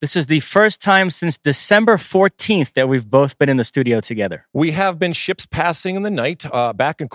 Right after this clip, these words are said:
Speaker 2: forth across the, uh, the country. Uh, you know, look, don't bore us, get to the chorus, my friend. Congratulations to you and your Michigan Wolverines. You were there. You were in Houston, right? Was that where it was?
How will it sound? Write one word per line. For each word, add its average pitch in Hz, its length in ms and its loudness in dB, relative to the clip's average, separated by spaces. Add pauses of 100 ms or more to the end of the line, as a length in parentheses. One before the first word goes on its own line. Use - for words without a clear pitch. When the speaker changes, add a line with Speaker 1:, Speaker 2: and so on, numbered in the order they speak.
Speaker 2:
forth 143 320 -2
across - 600 -4
the, 113 320 -4
uh, 104 220 -2
the 104 100 -6
country. 110 580 -6
Uh, 123 480 0
you 151 140 -4
know, 127 80 2
look, - 200 -6
don't 185 240 0
bore 180 220 2
us, 165 120 -4
get 156 180 0
to 147 80 -8
the 127 100 -2
chorus, 104 400 -2
my 98 160 -2
friend. 110 280 -2
Congratulations 135 1160 -2 (400)
to 131 200 -4
you 208 540 -2 (340)
and 127 140 -2
your 117 120 -2
Michigan 180 540 -4
Wolverines. 131 880 -4
You 127 280 -2
were 233 240 0
there. 185 520 0
You 139 200 -2
were 214 320 -2
in 208 260 0
Houston, 180 400 -2
right? 165 240 -4
Was 113 80 -8
that 135 100 -4
where 170 120 -4
it - 20 -12
was? 208 280 -10